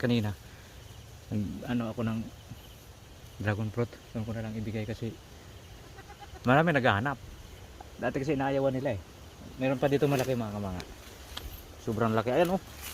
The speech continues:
Oh. Ayan mo isa, oh. Hmm. Laki.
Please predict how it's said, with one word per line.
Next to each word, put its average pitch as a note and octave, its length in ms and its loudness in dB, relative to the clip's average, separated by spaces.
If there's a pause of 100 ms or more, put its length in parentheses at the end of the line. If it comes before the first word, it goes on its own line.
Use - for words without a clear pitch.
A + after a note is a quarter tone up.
(360)
Oh. D#3+ 120 2 (880)
Ayan A#2+ 100 4
mo C3+ 80 6
isa, C3 160 6
oh. C3 140 4 (1400)
Hmm. A2+ 160 2 (1500)
Laki. A2+ 240 0